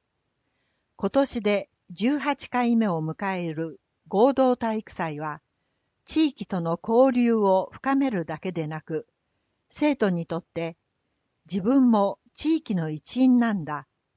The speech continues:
という自覚につながっています。生徒も大人も一緒に汗を流して綱引きをして、お互いの競技の健闘を称え合う。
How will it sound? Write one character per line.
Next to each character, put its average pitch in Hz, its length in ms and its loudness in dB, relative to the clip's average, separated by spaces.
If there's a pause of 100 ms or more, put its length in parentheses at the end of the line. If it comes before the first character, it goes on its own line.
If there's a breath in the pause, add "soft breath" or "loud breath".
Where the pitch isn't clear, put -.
(220)
と 254 100 2
い 214 180 2
う 180 260 -2 (160)
自 170 180 -12
覚 - 280 -4
に 233 300 2
つ 190 140 -4
な 175 120 -2
が 165 120 -6
っ - 80 -12
て - 160 -10
い 147 160 -6
ま 147 160 -10
す。 - 260 -20 (1500)
生 302 360 0
徒 185 160 -4
も 156 200 -2
大 170 60 -2
人 202 280 -2
も 175 300 -2 (160)
一 208 100 -2
緒 - 280 -2
に 254 180 4
汗 240 300 0
を 160 100 0
流 156 80 -8 (240)
し - 160 -14
て 160 240 -6 (160)
綱 208 240 -2
引 160 60 -2 (160)
き 208 160 -4
を 151 120 -4
し - 140 -14
て、 160 240 -10 (760)
お 185 120 -4
互 269 400 2
い 247 40 4
の 226 180 4
競 294 260 0
技 202 100 -6
の 165 160 -2
健 214 340 -2
闘 208 220 2
を 190 100 2
称 170 280 -10
え 175 200 -6
合 147 180 -8
う。 - 160 -16